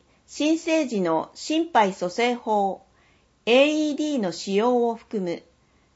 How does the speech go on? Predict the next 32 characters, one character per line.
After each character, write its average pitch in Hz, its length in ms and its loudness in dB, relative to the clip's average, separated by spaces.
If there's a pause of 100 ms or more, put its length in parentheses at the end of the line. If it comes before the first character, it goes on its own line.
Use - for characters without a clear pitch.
(100)
止 - 240 -14
血、 247 640 2 (380)
気 247 180 -2
道 294 220 6
異 233 180 -2
物 277 300 -4
除 233 160 2
去 277 180 -2
法 277 480 0
な 269 160 2
ど 240 160 6
を 175 80 2
学 165 300 -2
び 185 100 -4
ま 170 180 -6
す。 - 240 -20 (840)
期 277 140 -2
日、 220 520 -4 (400)
七 - 260 -6
月 294 240 0
二 294 220 -2
十 254 240 0
二 170 180 -2
日 202 600 -4
日 196 340 -4
曜 277 280 2
日。 160 260 -6 (580)
問 208 220 2
い 214 80 2
合 202 80 4
わ 196 140 0
せ、 196 340 -4